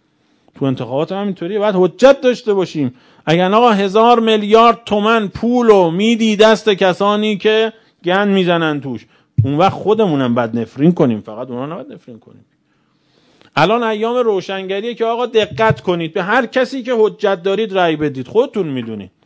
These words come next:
ممکن، من تو جزئیات ممکن اشتباه کنم، اما این مسلمه که ما وظیفه داریم. این مسلمه که شأن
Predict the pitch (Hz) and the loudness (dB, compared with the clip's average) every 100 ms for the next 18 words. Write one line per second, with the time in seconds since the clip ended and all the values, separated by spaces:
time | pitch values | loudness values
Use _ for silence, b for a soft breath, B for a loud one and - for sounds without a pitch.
0 | _ _ _ _ 143 139 120 170 _ _ | _ _ _ _ -10 -10 -10 -16 _ _
1 | _ _ 143 165 185 - 143 156 143 151 | _ _ -12 -12 -10 -12 -4 -4 -4 -2
2 | 170 202 175 202 220 196 208 233 285 233 | -2 -2 -6 -6 -8 -8 -6 -4 -4 -6
3 | 190 175 _ _ _ _ _ _ 143 226 | -8 -14 _ _ _ _ _ _ 0 0
4 | 226 262 320 302 262 269 285 330 285 214 | 0 0 2 2 2 -2 2 2 2 0
5 | 185 147 139 127 123 107 104 98 - 170 | -2 -2 -4 -6 -10 -8 -8 -12 -12 -6
6 | 202 170 156 170 165 165 202 285 262 - | -4 -2 -4 0 0 2 0 0 -2 0
7 | 185 156 139 b b b - - 185 190 | 0 -2 -6 b b b -20 -2 0 0
8 | 180 170 151 139 | -2 -2 -2 -4